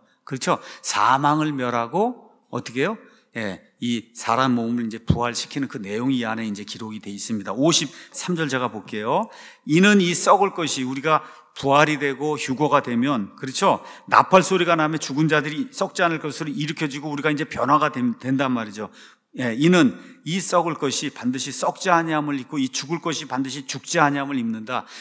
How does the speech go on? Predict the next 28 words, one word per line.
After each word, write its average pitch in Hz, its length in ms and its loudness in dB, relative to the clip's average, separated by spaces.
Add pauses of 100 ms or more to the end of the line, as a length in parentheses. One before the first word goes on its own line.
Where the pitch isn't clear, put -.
(100)
사망을 165 680 4
패하는 165 380 -2
일이 151 160 -2
이제 143 120 -4
생긴다는 139 580 -2
거예요. 101 300 -8 (400)
"그리하여 180 380 8
이 180 60 4
썩을 190 320 6
것이 185 240 0
썩지 175 320 2
아니함을 156 420 6
입고 139 320 -2
이 175 140 0
죽을 180 280 -2
것이 175 220 0
모-, 156 220 -2
죽지 151 280 0
아니함을 143 420 4
입을 123 180 -4
때에는 123 460 -2 (300)
사망이 131 680 2
승리 131 340 2
가운데서 117 420 -2
삼켜졌다 180 640 -4
하고 151 240 -6
기록된 139 420 -2
말씀이 120 480 2